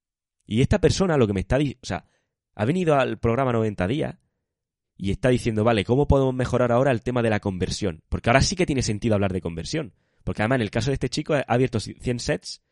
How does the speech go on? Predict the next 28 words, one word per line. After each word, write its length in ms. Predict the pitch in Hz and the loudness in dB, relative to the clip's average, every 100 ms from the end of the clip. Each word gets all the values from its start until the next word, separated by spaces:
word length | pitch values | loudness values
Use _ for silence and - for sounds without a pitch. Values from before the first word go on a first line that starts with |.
| _ _ _ _ _ | _ _ _ _ _
y 140 | 117 | -4
no 140 | 120 131 | 2 2
ha, 100 | 131 | 2
y 120 | 107 | 2
no 100 | 117 | 0
ha 40 | 135 | 0
tenido 260 | 123 104 | 0 0
cita. 360 | 92 131 - - _ _ _ | 0 -4 -6 -14 _ _ _
Ha 100 | - | -6
cerrado 340 | 113 123 117 107 | 0 0 2 0
teléfono, 400 | 95 104 95 98 | 0 -2 -2 -4
ha 40 | |
cerrado 160 | 113 110 | -2 -4
Instagram, 280 | 101 107 156 | -2 -4 -2
pero 160 | 113 | 0
no 60 | 117 | 0
ha 40 | |
tenido 160 | 135 135 | 0 -2
ninguna 300 | 113 113 107 | -2 -2 -2
cita. 320 | 92 82 - _ _ | -4 -8 -14 _ _
Luego 200 | - 110 | -2 0
le 80 | 113 | 2
dejan 260 | 107 - 101 | 0 -2 -2
de 60 | |
hablar 240 | 92 120 151 | -2 -2 -4
y 40 | |
tal. 240 | - 82 - _ _ | -4 -10 -10 _ _
Tiene, 360 | - 151 101 | -4 -2 -4